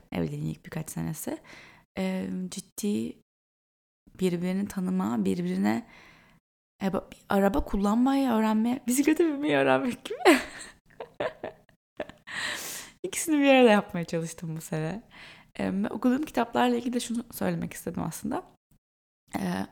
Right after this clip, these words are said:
Beş Sevgi Dil diye bir kitap var. Kesin daha önce bahsettim podcast'te. Gary, Gary Chapman'ın. Gary Chapman'ın başka kitaplarına da şöyle bir bakayım dedim. Pek benlik değil. Fazla, e,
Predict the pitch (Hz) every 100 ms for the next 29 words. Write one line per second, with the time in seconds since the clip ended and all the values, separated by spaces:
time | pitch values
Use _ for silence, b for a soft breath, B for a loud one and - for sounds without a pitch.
0 | - 202 240 - 233 220 202 208 202 214
1 | 202 220 208 - - 170 - 220 175 156
2 | 160 156 160 - 156 165 - - 156 -
3 | 262 277 B B B B - 208 196 196
4 | - - 185 185 190 180 - 175 240 370
5 | B B - 311 302 339 349 311 302 285
6 | 311 302 294 302 302 277 262 262 226 233
7 | - 294 240 294 285 262 - 220 240 247
8 | 170 - 196 196 226 226 B B B B
9 | -